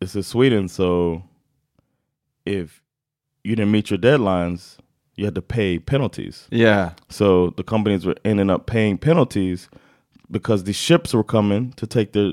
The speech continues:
Speaker 1: the, to ship the products and nothing was there.
Speaker 2: Ja.
Speaker 1: And they're like, "You made us ride here for nothing.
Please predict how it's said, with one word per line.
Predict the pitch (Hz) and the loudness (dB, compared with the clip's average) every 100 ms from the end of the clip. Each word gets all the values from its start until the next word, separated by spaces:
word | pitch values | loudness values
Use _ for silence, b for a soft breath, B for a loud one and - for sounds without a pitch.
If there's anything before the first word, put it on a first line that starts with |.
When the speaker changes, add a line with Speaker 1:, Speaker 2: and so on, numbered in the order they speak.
| - | -2
Speaker 1:
the, | 87 - | -4 -4
to | - | -4
ship | 98 117 - | -2 -2 0
the | 110 | 0
products | 147 151 113 - | 2 4 2 0
and | - 107 | -4 0
nothing | 113 - 104 | 0 0 -2
was | 98 | -2
there. | 143 160 139 135 120 | -2 -2 -4 -8 -4
Speaker 2:
Ja. | 110 98 - | -2 -4 -4
Speaker 1:
And | 104 | -2
they're | 110 | 0
like, | 110 98 - _ _ | 2 0 -2 _ _
"You | - | -4
made | 113 120 | 2 2
us | 110 104 104 - _ _ _ - | 2 0 -8 -14 _ _ _ -2
ride | 110 110 117 | 2 2 2
here | 110 | 0
for | 107 | 0
nothing. | 120 165 123 113 | 0 0 0 -4